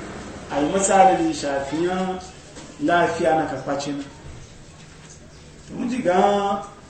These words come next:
azun kanun da zamani na gigi fi da zubi masai-, masala ya na karfacin kawai ya ba health ba, ba rashin la-, lafiya ba. Adini ji ya bi ti ka tun gboro ga ba su ko, mun ji ga ya health na.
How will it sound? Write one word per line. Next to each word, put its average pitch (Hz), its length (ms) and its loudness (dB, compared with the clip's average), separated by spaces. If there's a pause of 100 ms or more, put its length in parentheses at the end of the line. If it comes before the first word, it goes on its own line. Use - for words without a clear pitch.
(160)
azun 165 340 2
kanun 196 460 2
da 147 80 0
zamani 160 640 0
na 170 340 0
gigi 190 220 -2
fi 180 120 -6
da 156 140 -2
zubi 147 600 0 (640)
masai-, 190 540 4
masala 190 500 4
ya 185 520 0 (240)
na 165 80 -6
karfacin 151 560 -4
kawai 156 280 0
ya 160 80 0
ba 143 120 -2
health 180 360 2 (100)
ba, 143 220 -2
ba 151 120 0
rashin 160 260 -2
la-, 156 240 -4
lafiya 180 460 4
ba. - 160 -2 (400)
Adini 175 400 0
ji 156 120 -4
ya 147 160 2
bi 170 100 0
ti 185 100 -6
ka 160 180 -2
tun 185 260 -2
gboro 190 260 2
ga 180 160 2
ba 175 140 2
su - 160 -4
ko, 185 320 -6 (400)
mun 185 160 -4
ji 165 160 0
ga 156 240 -2
ya 180 500 0 (280)
health 170 300 2
na. 139 340 -2